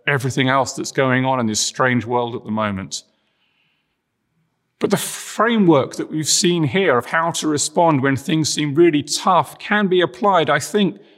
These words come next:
to these and to other situations. When things seem bleak, when things seem tough, we need to stand firm. We certainly need to cry out to God,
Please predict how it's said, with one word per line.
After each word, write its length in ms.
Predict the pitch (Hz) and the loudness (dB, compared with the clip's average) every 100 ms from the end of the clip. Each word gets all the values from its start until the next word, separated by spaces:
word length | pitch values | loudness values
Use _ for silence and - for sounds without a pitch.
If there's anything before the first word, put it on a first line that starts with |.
| - | -6
to 140 | - | -2
these 520 | 147 190 156 127 - - _ _ _ _ _ | 2 2 2 -2 -4 -10 _ _ _ _ _
and 160 | 147 156 | -4 -4
to 180 | - 156 | 0 2
other 160 | 139 135 | 2 -2
situations. 1080 | - 131 - 143 143 - 120 104 95 - _ _ _ _ _ - | -6 -6 -2 0 0 -2 -4 -4 -6 -8 _ _ _ _ _ -2
When 160 | 170 | 0
things 340 | 165 202 190 - | 2 2 0 0
seem 240 | 185 175 | 0 -2
bleak, 340 | 139 190 156 - | 2 2 0 -4
when 140 | 160 | -4
things 420 | - 185 175 - | -2 -2 -2 -2
seem 240 | 175 165 147 | -4 -6 -6
tough, 640 | - 202 147 - - - _ _ _ _ | -2 2 2 0 -18 -20 _ _ _ _
we 160 | 147 135 | 0 4
need 680 | 147 160 151 147 - - - | 4 4 2 -2 -8 -16 -10
to 140 | 143 | -6
stand 760 | - - 135 135 127 123 104 - _ | -6 -4 -2 0 0 -2 -4 -12 _
firm. 600 | - - 143 131 113 92 - _ _ _ _ | -12 -4 0 2 0 -2 -8 _ _ _ _
We 100 | 214 | 2
certainly 360 | 175 - 202 202 | 2 2 2 4
need 200 | 190 190 | 4 4
to 100 | - | -2
cry 340 | - 220 208 | -2 2 4
out 140 | 185 - | 2 0
to 100 | 175 | -2
God, 400 | 196 208 135 | 4 4 4